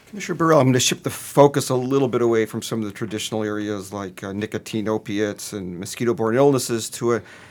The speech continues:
area that our podcast listeners might not always be aware of, that the, your department has responsibilities on sort of the healthcare system side. In, in particular, you oversee a, uh, determination of need, some states call it a certificate of need,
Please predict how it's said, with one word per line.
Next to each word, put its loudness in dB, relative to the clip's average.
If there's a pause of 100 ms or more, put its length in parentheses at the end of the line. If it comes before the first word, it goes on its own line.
(120)
area 4
that 2
our 4
podcast 2
listeners -2
might 0
not 0
always 0
be -4 (400)
aware 4
of, 6
that 0
the, 0
your 0
department 0 (260)
has -6
responsibilities 0
on -2
sort -8
of -4
the -6
healthcare -2 (220)
system 2
side. -4
In, -6
in -2
particular, 0
you -2
oversee 0
a, -6
uh, -6
determination 2
of 0
need, 0
some -6
states -4
call -2
it -6
a -8
certificate -8
of -8
need, -4